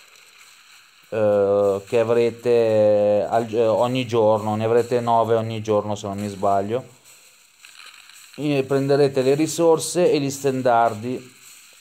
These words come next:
che vi serviranno per sbloccare nuovi eroi o per, ehm, per i potenziamenti del castello.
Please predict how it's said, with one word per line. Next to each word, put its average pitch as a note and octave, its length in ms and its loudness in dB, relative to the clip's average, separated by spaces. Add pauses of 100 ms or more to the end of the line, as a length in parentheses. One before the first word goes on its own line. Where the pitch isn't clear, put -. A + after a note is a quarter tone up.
che C3+ 120 -4
vi A#2+ 120 -6
serviranno A#2+ 500 -2
per A2+ 160 -2
sbloccare A2 640 -2
nuovi A2 300 -2
eroi A2 600 0 (680)
o B2+ 220 2
per, A#2 420 2
ehm, G#2 1200 0
per B2 140 -2
i A#2 60 -4
potenziamenti G#2+ 880 -4
del G2+ 160 -6
castello. F#2+ 720 -8